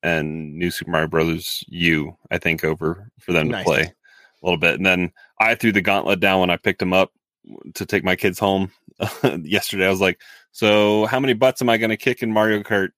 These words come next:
Speaker 1: <laughs> on, on Christmas Eve or
Speaker 2: <laughs>
Speaker 1: whatever?" And, uh, my oldest nephew felt pretty confident, but I was like, "Well, we'll see. We'll see." <laughs>
Speaker 2: <laughs> He has no idea. He, he has no clue.
Speaker 1: No.
Speaker 2: He has no clue.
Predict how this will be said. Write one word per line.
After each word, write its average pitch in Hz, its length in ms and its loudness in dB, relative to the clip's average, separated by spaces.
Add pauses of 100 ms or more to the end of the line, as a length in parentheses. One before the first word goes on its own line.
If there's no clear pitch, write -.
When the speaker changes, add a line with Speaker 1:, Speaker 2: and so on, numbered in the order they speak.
(120)
Speaker 1:
<laughs> - 180 -10
on, - 340 2 (380)
on 113 180 2
Christmas 120 400 0
Eve 104 300 0
or 110 120 0
Speaker 2:
<laughs> 151 140 -6
Speaker 1:
whatever?" 123 280 2
And, 123 840 2
uh, 101 380 4 (340)
my 107 160 0
oldest 120 300 2
nephew 113 300 0
felt 117 240 0
pretty 123 180 0
confident, 110 540 0
but 98 100 -2
I 101 80 2
was 104 80 -4
like, 107 220 -4
"Well, 165 400 -2
we'll 165 160 -4
see. 139 320 -4 (340)
We'll 139 100 -4
see." - 320 -6
<laughs> 880 60 -16 (420)
Speaker 2:
<laughs> - 1120 0
He - 100 0
has 165 180 2
no 131 120 2
idea. 117 360 4 (960)
He, 143 200 2
he 135 120 0
has 120 180 0
no 113 180 -6
clue. 110 280 -14
Speaker 1:
No. - 120 -20 (340)
Speaker 2:
He 135 60 -8
has 113 160 -6
no 104 120 -12
clue. 107 260 -14